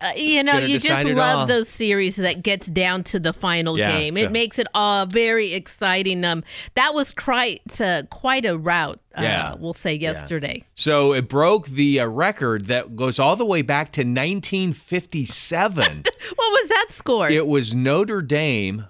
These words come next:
Speaker 2: over Northern Colorado, twenty-three to two.
Speaker 1: Good heavens.
Speaker 2: Yeah.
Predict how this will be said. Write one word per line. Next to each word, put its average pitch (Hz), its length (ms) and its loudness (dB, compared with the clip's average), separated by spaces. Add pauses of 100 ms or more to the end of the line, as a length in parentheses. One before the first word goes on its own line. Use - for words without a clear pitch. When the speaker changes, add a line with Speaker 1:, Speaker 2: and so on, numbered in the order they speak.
(120)
Speaker 2:
over 123 260 -2
Northern 139 440 -2
Colorado, 120 760 -2
twenty-three 127 720 -6
to 95 100 -8
two. 95 420 -8 (680)
Speaker 1:
Good 226 220 -2
heavens. 160 480 -6
Speaker 2:
Yeah. 90 240 -10